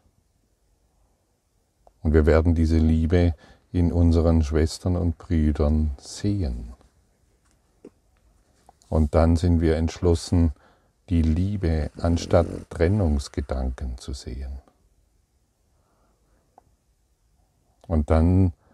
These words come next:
sind wir in der Situation, in der wir, in der wir Spirit erlauben,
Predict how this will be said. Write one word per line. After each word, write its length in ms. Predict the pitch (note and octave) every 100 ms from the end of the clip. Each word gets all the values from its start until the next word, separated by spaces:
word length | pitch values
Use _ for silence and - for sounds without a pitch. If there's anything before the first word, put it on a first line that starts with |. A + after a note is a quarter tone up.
| _
sind 380 | _ - F#2 F2
wir 100 | F2
in 220 | E2 E2
der 120 | F2 E2
Situation, 1000 | F#2 E2 - F2+ D2+ - E2+ D#2+ F2+ F#2+
in 160 | F2
der 240 | D#2+ D#2 E2
wir, 300 | E2 E2 E2
in 320 | F2+ E2 E2
der 200 | D#2 D#2+
wir 140 | E2+ E2
Spirit 560 | - - F#2+ F#2+ F2+
erlauben, 880 | F2+ E2 D#2+ D#2+ G2 G2+ F#2 D#2+